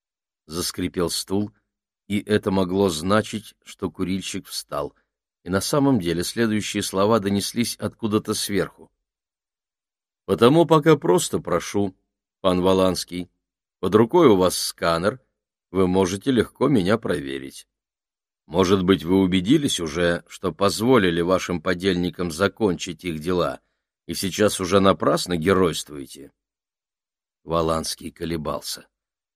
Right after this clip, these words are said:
На самом деле предложение казалось ему разумным.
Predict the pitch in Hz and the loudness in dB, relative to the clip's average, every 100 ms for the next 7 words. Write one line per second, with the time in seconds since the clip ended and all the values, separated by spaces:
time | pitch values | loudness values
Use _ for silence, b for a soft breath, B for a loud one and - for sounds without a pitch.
0 | _ - 69 - 98 98 95 76 87 90 | _ -16 -10 -4 0 2 2 0 -2 -2
1 | 87 87 80 85 73 87 87 85 85 73 | -2 -4 -2 -4 -2 -4 -4 -6 -8 -6
2 | 80 78 - 87 87 90 78 95 85 69 | -6 -6 -6 -4 -2 -2 -2 -4 -4 -6
3 | 67 | -16